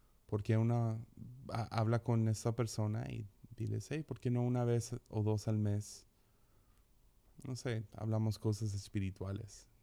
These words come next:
Y cuando digo espirituales, no estoy diciendo, "Júntense a orar así los dos uno por el otro", aunque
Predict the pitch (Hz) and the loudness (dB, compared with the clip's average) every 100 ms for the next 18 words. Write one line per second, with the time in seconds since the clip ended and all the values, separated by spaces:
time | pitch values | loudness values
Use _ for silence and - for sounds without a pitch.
0 | - 123 143 143 147 139 - 117 104 107 | -10 2 6 6 6 4 4 4 6 6
1 | 107 104 104 101 98 101 95 95 - - | 4 2 0 0 0 0 2 0 -2 -12
2 | - - - - 117 107 107 101 101 101 | -20 -20 -20 4 6 6 4 2 6 6
3 | 98 95 95 92 90 90 - 98 101 95 | 6 6 6 2 -4 -12 -10 -6 -4 -2
4 | 90 95 92 92 92 - 101 95 95 98 | -2 -2 0 0 0 0 0 2 0 0
5 | 98 107 104 143 113 101 | 0 -2 -2 0 0 -2